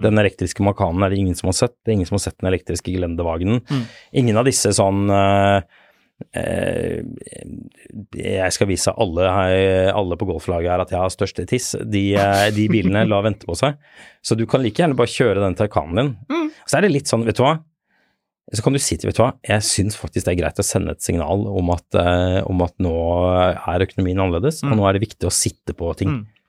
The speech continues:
Speaker 2: Ta det
Speaker 1: Nå, nå,
Speaker 2: rolig.
Speaker 1: vi kan, vi kan ikke ha dette hysteriske forbrukssamfunnet lenger.
Speaker 2: Ligge litt
Speaker 1: Det,
Speaker 2: lavt.
Speaker 1: det er viktig å eie ting lenge.
Speaker 2: Ja.
Speaker 1: Bruke det.
Speaker 2: Ja.
Speaker 1: Det skal ikke bare
Speaker 2: Det er
Speaker 1: drive med bruk og
Speaker 2: miljøvennlig.
Speaker 1: kast.
Speaker 2: Mm.
Speaker 1: Det er ikke særlig miljøvennlig når du kjøper den nye A seks E-tronen din, vet du,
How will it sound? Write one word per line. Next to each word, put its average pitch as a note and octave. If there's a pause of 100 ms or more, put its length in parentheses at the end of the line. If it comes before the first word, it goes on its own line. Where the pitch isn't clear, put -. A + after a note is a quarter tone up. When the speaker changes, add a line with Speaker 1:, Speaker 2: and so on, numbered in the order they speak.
(140)
Speaker 2:
Ta B2
det B2+
Speaker 1:
Nå, -
nå, A2+
Speaker 2:
rolig. A2+
Speaker 1:
vi G#2+
kan, A#2
vi A2
kan G#2
ikke A2+
ha F#2+
dette G2+
hysteriske D#2+
forbrukssamfunnet E2
lenger. F#2 (260)
Speaker 2:
Ligge C#3
litt G#2+
Speaker 1:
Det, A2+
Speaker 2:
lavt. A2+
Speaker 1:
det A2
er B2
viktig -
å -
eie G2+
ting G#2
lenge. G#2+ (160)
Speaker 2:
Ja. A2
Speaker 1:
Bruke A2+
det. A2
Speaker 2:
Ja. A2 (300)
Speaker 1:
Det -
skal -
ikke G#2
bare A2+
Speaker 2:
Det F#2+
er -
Speaker 1:
drive F2+
med G#2+
bruk F2+
og F2+ (120)
Speaker 2:
miljøvennlig. B2+
Speaker 1:
kast. -
Speaker 2:
Mm. A#2+
Speaker 1:
Det F#2+
er F#2
ikke -
særlig F#2+
miljøvennlig E2+
når G2
du F#2+ (400)
kjøper -
den F2+
nye E2+
A F2
seks -
E-tronen F2
din, G2
vet F#2+
du, F2+